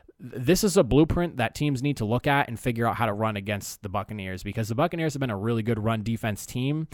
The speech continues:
and not a lot of teams have really wanted to run against them because of how stiff they are up front. But the Saints figured it out, whether it's just because they have pure talent at the running back position. You have Mark Ingram back. Alvin Kamara is obviously a stud.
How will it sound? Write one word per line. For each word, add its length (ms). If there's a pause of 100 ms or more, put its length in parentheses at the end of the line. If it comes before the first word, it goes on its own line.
(240)
and 80
not 200
a 20
lot 160
of 60
teams 260
have 140
really 200
wanted 340
to 60
run 160
against 300
them 140
because 240
of 80
how 100
stiff 400
they 140
are 180
up 100
front. 360 (420)
But 220
the 60
Saints 300
figured 280
it 100
out, 240
whether 260
it's 120
just 160
because 240
they 100
have 240
pure 400
talent 600
at 160
the 60
running 260
back 180
position. 480
You 80
have 140
Mark 180
Ingram 320
back. 240
Alvin 200
Kamara 300
is 120
obviously 400
a 80
stud. 480